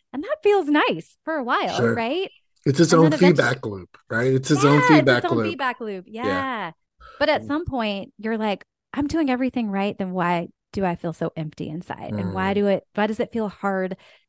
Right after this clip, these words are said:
Speaker 1: to get out of bed? Why does it feel hard to believe that life can be good again? Why does it feel hard to remember a time in my life when I just felt joyful about being here on this planet?" You know?
Speaker 2: Mm.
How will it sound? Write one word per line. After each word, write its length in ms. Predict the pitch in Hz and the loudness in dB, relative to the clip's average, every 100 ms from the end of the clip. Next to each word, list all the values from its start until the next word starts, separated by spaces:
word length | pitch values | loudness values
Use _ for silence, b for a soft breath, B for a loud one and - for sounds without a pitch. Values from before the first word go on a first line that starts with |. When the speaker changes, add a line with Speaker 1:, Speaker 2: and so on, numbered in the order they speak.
| _ - | _ -12
Speaker 1:
to 100 | 196 | -4
get 180 | 202 | 0
out 140 | 196 185 | 2 2
of 120 | 170 | 0
bed? 240 | - - 196 | -6 -6 -8
Why 160 | 196 | -6
does 120 | 202 196 | -4 -6
it 140 | - | -8
feel 220 | 226 190 | -8 -8
hard 500 | 196 208 202 196 190 - | -8 -6 -2 -2 -6 -14
to 120 | - | -10
believe 400 | 190 185 185 180 | -4 -4 -2 -4
that 180 | 175 165 | -2 -2
life 240 | 180 185 - | -2 -4 -4
can 160 | 185 | -4
be 160 | 175 170 | -4 -2
good 160 | 214 | -2
again? 240 | 311 294 220 | -2 -2 2
Why 100 | 214 | 2
does 120 | 254 | 0
it 100 | 294 | -2
feel 120 | 311 | -4
hard 200 | 233 254 | -2 -4
to 120 | 247 247 | -4 -4
remember 440 | 208 202 220 208 - | -2 -2 0 0 0
a 60 | |
time 260 | - 202 208 | -4 -4 -2
in 80 | 202 | -2
my 120 | 185 | -2
life 260 | 180 180 - B - | -2 -2 -8 B -6
when 100 | 208 | 0
I 140 | 196 | 0
just 200 | 208 208 | 0 -2
felt 220 | 208 - 185 | 0 -2 0
joyful 560 | 175 196 180 170 165 b b _ | -2 0 -2 -4 -6 b b _
about 400 | 196 196 - 175 | -2 -2 -2 -6
being 260 | 196 208 185 | -4 -4 -6
here 220 | 202 180 | -4 -4
on 160 | 185 175 | -4 -4
this 160 | 165 | -4
planet?" 460 | - - 156 - - _ - | -6 -8 -8 -10 -16 _ -12
You 120 | 185 | -4
know? 60 | |
Speaker 2:
Mm. 240 | - 190 | -4 -4